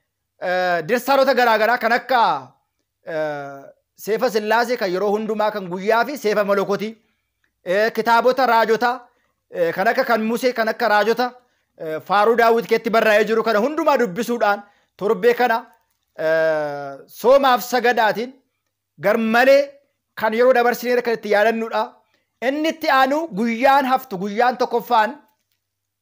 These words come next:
guyyaa Qidaameeti. Qidaamee Si'uur jedhamti. Qidaamee Si'uur yookiin immoo Qidaamshuur jenneetu waamna nuti.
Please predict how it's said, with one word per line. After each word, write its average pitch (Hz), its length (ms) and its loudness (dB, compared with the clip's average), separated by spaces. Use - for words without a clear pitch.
guyyaa 190 320 0
Qidaameeti. 202 560 -2
Qidaamee 220 460 0
Si'uur 254 360 -6
jedhamti. 190 520 -4
Qidaamee 175 400 -2
Si'uur 240 340 -6
yookiin 160 260 -14
immoo 220 400 -6
Qidaamshuur 220 640 0
jenneetu 208 400 0
waamna 196 260 0
nuti. 214 200 -8